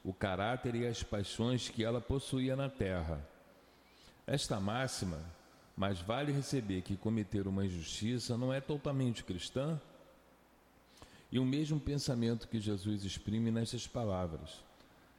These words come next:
"Se alguém te bater em uma face, oferece-lhe também a outra."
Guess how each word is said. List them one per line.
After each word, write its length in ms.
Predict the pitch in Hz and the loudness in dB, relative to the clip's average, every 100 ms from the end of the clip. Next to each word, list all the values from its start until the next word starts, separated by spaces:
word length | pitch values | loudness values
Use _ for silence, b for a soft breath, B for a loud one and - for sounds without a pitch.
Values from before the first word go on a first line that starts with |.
| - | -20
"Se 220 | - - 92 | -12 0 0
alguém 400 | 87 90 123 135 | 2 2 2 2
te 140 | - | 0
bater 560 | 127 127 - 110 104 101 | 0 0 0 2 4 4
em 120 | 95 | 4
uma 220 | 95 95 | 4 0
face, 680 | - 113 131 143 - 139 139 - | 0 0 2 -2 0 -2 -2 -2
oferece-lhe 1000 | 123 - 139 107 101 107 - 107 110 113 - - - - - - | -2 0 0 2 0 0 0 2 0 -2 -10 -20 -20 -20 -20 -2
também 400 | 120 95 87 95 | 0 2 2 2
a 80 | 101 | 2
outra." 400 | 90 73 - | 0 -4 -10